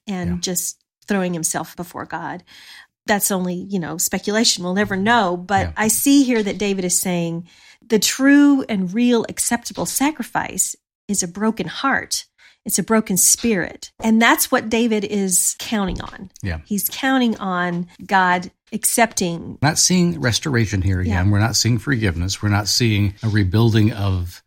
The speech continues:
Speaker 2: the reputation of David yet. We're not seeing any hope for his family. This is all in the future if it ever happened.
Speaker 1: Mm-hmm.
Speaker 2: We can also be presumptuous in that all that worked itself out. Nowhere in the Bible does it say it does.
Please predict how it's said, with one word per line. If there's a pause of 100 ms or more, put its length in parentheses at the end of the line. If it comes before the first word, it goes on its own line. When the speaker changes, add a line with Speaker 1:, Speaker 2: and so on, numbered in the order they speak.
(120)
Speaker 2:
the
reputation
of
David
yet.
We're
not
seeing (200)
any
hope
for
his
family. (760)
This
is
all
in
the
future
if
it
ever
happened.
Speaker 1:
Mm-hmm. (380)
Speaker 2:
We
can
also
be
presumptuous
in
that
all
that
worked
itself
out. (720)
Nowhere
in
the
Bible
does
it
say
it
does.